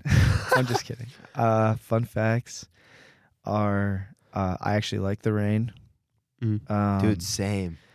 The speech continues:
Speaker 1: I am big into
Speaker 3: Okay.
Speaker 1: art and just, um, how people interpret art. I think it's really cool
Speaker 3: Mm.
Speaker 1: how we can express, uh, emotions and things that words can't capture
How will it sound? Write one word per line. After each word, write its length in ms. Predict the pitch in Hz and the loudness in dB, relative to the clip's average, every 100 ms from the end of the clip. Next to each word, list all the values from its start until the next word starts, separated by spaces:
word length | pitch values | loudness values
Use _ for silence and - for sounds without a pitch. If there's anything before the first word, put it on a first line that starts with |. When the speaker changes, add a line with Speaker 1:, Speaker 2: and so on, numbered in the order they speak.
| _ _ _ _ - | _ _ _ _ -2
Speaker 1:
I 160 | 113 117 | 2 2
am 180 | 110 | 2
big 240 | 104 117 117 | 2 2 2
into 200 | 113 113 | 0 -2
Speaker 3:
Okay. 80 | 117 | -2
Speaker 1:
art 320 | 107 107 117 - _ | 0 0 0 -6 _
and 220 | 110 104 | -4 -2
just, 400 | 101 98 - - - _ | -2 -4 -6 -10 -16 _
um, 420 | - 107 90 87 - _ | -8 -6 -6 -10 -14 _
how 160 | 110 110 | -6 -4
people 340 | 117 107 107 | -4 -4 -6
interpret 560 | 98 - 101 - 117 - _ - | -6 -8 -8 -6 -8 -10 _ 0
art. 260 | 113 123 - _ _ _ _ _ | 2 2 -2 _ _ _ _ _
I 100 | 107 | -4
think 140 | 104 98 | -2 -4
it's 140 | - | -4
really 200 | 101 95 | -6 -6
cool 300 | - 101 101 | -4 -2 -2
Speaker 3:
Mm. 40 | 98 - _ - | -4 -12 _ -8
Speaker 1:
how 220 | 104 101 | -2 -2
we 140 | 101 | -2
can 280 | 98 101 92 | -4 -4 -4
express, 680 | 95 - 104 98 - - - _ _ _ _ - | -6 -6 -4 -4 -4 -10 -12 _ _ _ _ -4
uh, 300 | 104 95 - | -2 -2 -4
emotions 760 | 101 104 107 - 107 104 110 90 | -4 -2 -2 0 2 2 0 -2
and 460 | 90 87 87 85 - _ _ _ _ _ _ _ _ _ _ _ | -2 -2 -4 -8 -16 _ _ _ _ _ _ _ _ _ _ _
things 240 | 143 135 123 | 4 6 4
that 160 | 104 | 4
words 320 | 107 113 117 | 6 4 4
can't 240 | - 135 120 | 2 2 4
capture 520 | 131 123 - 135 | 2 2 0 -2